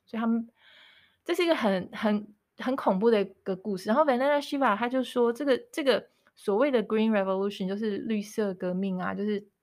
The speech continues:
大举用一些化肥啊、氮肥啊，然后一些农药啊，然后大规模的这种农业的所谓的改良，它真正的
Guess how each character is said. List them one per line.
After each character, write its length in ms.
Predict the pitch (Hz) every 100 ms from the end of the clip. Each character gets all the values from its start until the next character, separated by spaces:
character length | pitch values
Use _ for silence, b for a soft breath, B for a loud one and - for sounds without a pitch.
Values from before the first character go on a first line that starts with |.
| -
大 220 | 226 196
举 260 | - 175
用 220 | 190 208 208
一 20 |
些 120 | 208
化 340 | 202 - 196
肥 260 | 185 - -
啊、 160 | - 202
氮 320 | - 196 185
肥 240 | - -
啊， 200 | - -
然 120 | 214
后 280 | 208 208 196 b b b b b
一 80 | 202
些 140 | 214
农 280 | 214 185 180
药 180 | 196 190
啊， 200 | 175 -
然 100 | 202
后 240 | 208 - _ _ -
大 200 | - 226
规 260 | 214 220
模 260 | 220 190 180
的 360 | 185 185 185 - -
这 100 | 226
种 380 | 196 196 214 -
农 200 | 202 202
业 120 | 220
的 120 | 202
所 300 | - - 214
谓 240 | 202 277 269
的 140 | 208
改 240 | 196 - -
良， 280 | - - - 220 _ _ _ _ _ _ _ _ _ _ _ _
它 160 | - 330
真 240 | 330 320
正 180 | 320 285
的 360 | 220 190 -